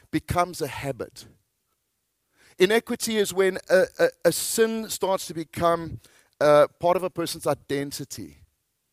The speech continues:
It's not just a sin that you miss. Listen, uh, you remember, "Oh, Uncle Pete's coming." Oh, and you get a picture of his inequity. Amen?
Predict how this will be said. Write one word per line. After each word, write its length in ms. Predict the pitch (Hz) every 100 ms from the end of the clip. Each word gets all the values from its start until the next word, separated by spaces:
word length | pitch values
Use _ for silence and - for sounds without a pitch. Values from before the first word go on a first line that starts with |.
| _ _ _ _ _ _
It's 180 | 165 -
not 160 | 190 214
just 240 | 202 -
a 60 | 170
sin 320 | - 185 175
that 180 | 156 160
you 60 |
miss. 260 | 147 147 160
Listen, 340 | 165 165 139 -
uh, 60 |
you 180 | 135 147
remember, 300 | 151 165 175
"Oh, 160 | 143 143 151
Uncle 500 | 160 170 160 156 -
Pete's 220 | 175 - -
coming." 340 | 151 135 110 -
Oh, 640 | 123 131 120 101 87 78 - _ _
and 140 | 107
you 80 | 113
get 140 | 113 117
a 60 |
picture 480 | - 139 _ 110 80 82 _ _ _ _ _ _ _ _ _ 117
of 140 | 117
his 180 | 127 117
inequity. 760 | 120 117 - 120 - 92 82 _ _ _ _ _ _ _ 143
Amen? 480 | 156 170 226 208